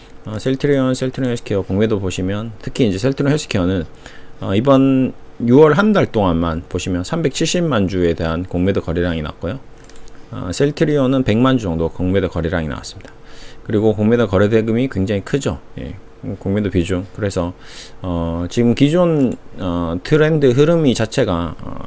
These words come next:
외국인 기관 투자자들이 지금 삼성전자만, 어, 주워 담고 코스피 전체를 팔고 있는 그런 양상이 좀 있습니다. 뭐,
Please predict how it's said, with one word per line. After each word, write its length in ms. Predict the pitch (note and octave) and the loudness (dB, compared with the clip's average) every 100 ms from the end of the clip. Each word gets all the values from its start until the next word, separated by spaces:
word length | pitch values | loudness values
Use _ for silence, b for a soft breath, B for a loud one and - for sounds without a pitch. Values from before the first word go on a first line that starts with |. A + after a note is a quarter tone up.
| - | -4
외국인 360 | G2 A2+ C#3+ D#3 | 0 2 4 2
기관 220 | C3+ C#3+ | 2 0
투자자들이 480 | C3+ B2+ A2+ G#2+ G2+ | 2 2 2 2 -2
지금 120 | G2+ | -2
삼성전자만, 880 | D3 E3 F#3+ F#3+ F#3 F#3 D#3+ F#2+ B2+ - - | -2 0 0 0 0 0 0 -2 -4 -8 -4
어, 140 | F2+ | -2
주워 180 | - A2+ | 2 2
담고 460 | F2+ E2+ F2+ F#2+ - B B B - | 2 -2 -2 -2 -4 B B B -4
코스피 320 | - D3 - | 0 0 2
전체를 320 | C#3 D#3+ D#3 A2+ | 2 4 2 2
팔고 320 | D#3 D3+ A2+ | 2 2 4
있는 260 | F2 E2 | 2 0
그런 300 | F2+ G#2+ A2 | 0 2 2
양상이 480 | E2+ D#2+ G2 F#2 D#2+ | 0 -2 -2 -2 -4
좀 200 | D#2+ D#2+ | -6 -6
있습니다. 400 | D#2+ D#2+ D2+ F2 - - | -6 -8 -8 -8 -12 -12
뭐, 220 | G2+ - | -10 -10